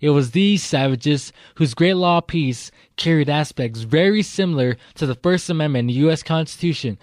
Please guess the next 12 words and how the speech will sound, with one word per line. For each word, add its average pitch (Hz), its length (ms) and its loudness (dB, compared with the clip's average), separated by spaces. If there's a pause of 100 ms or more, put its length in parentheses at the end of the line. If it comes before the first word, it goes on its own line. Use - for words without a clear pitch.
(140)
believing 165 400 2
that 151 160 0
the 123 100 -6
individual 139 840 2 (280)
has 170 560 0 (120)
the - 80 -4
birth-given 165 680 2
right 139 220 2
to 123 100 -4
freedom 185 300 2
of 185 80 0
belief, 151 440 0